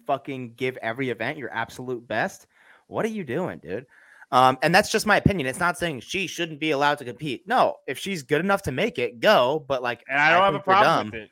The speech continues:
Speaker 2: And I don't have a problem with
Speaker 1: Yeah,
Speaker 2: her
Speaker 1: I just think it's
Speaker 2: doing it.
Speaker 1: dumb.
Speaker 2: The last event, though, was a hundred fifty-five pound clean and jerks, and she was just kinda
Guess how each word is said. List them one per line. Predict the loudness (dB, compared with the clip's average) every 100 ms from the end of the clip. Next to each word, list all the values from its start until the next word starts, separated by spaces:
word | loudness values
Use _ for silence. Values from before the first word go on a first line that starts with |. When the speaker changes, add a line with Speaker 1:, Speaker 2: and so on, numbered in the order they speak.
| -10
Speaker 2:
And | -4
I | -2
don't | -2
have | -4
a | -4
problem | -2 -2 -4
with | -10 -8
Speaker 1:
Yeah, |
Speaker 2:
her | -8 -4
Speaker 1:
I | -4
just | -2
think | -2 -4
it's | 0
Speaker 2:
doing |
it. | 0
Speaker 1:
dumb. | 0 -6 -18 _ _ _ _ _ _ _ _ _ _ _ _
Speaker 2:
The | 0
last | 4 4 2
event, | -4 -4 -4 -2
though, | 0 2 0 -6
was | -10 -10 -10
a | -10 -6
hundred | -4 -4 -6
fifty-five | -12 -4 -2 -2
pound | -2 -4
clean | -8 -14 -12
and | -12
jerks, | -10 -12 -14 -20 -20 _ -16
and | -16 -12
she | -10
was | -8 -10
just | -8 -6 -6 -10
kinda | -14 -8 -6 -4 -4